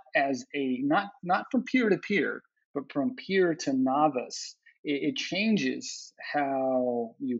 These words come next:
frame it. It changes how you write about it, the words you use, the spacing of it even. Um, and I think that the, if we could do that, that would be wonderful right now. And I think that's something we can do, is get away from using the word policymaker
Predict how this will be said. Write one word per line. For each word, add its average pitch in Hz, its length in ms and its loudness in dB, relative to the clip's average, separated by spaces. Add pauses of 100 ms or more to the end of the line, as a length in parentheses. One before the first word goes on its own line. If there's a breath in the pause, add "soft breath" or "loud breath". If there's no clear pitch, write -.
(120)
frame 156 280 6
it. 127 200 2
It 135 140 -4
changes 139 680 2
how 120 120 -8
you 117 160 -4
write 143 180 4
about 123 240 0
it, 120 100 -2
the 120 60 -6
words 127 400 0
you 127 140 2
use, 120 420 -2
the - 60 -14
spacing 143 640 0 (120)
of 117 140 -6
it 110 160 -6
even. 120 380 -2 (500 soft breath)
Um, 131 640 2
and 147 80 0
I 139 80 2
think 151 260 0
that 139 140 4
the, 127 240 -2
if 135 160 -4
we 151 140 4
could 143 160 0
do 135 200 6
that, 131 260 4
that 117 120 0
would 123 140 -4
be 120 140 -2
wonderful 127 720 0
right 113 260 0
now. 117 240 -14
And 131 80 -6
I 143 40 -8
think 185 160 -8
that's 202 180 -4
something 185 280 -6
we 170 140 -8
can 175 300 -4
do, - 100 -8 (520 soft breath)
is 131 200 4
get 131 140 2
away 127 340 4
from 156 160 0
using 139 300 6
the 131 80 2
word 127 260 2
policymaker 117 800 -4